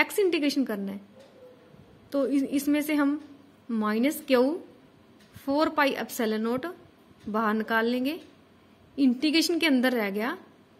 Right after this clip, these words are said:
x raised power माइनस टू डी एक्स।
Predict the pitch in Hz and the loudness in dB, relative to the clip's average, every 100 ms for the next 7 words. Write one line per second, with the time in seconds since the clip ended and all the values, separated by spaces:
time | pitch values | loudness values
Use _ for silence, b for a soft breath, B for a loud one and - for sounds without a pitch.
0 | _ _ 254 269 - 311 262 - - 247 | _ _ 0 0 0 2 2 0 -4 -4
1 | 220 226 320 - - - - - 247 233 | -2 -4 -6 -10 -20 -20 -20 -12 -4 -2
2 | 240 240 285 349 - 277 302 392 - - | 0 2 2 0 -2 -2 -2 -4 -10 -20
3 | - - 240 370 381 - | -18 -6 0 0 0 -6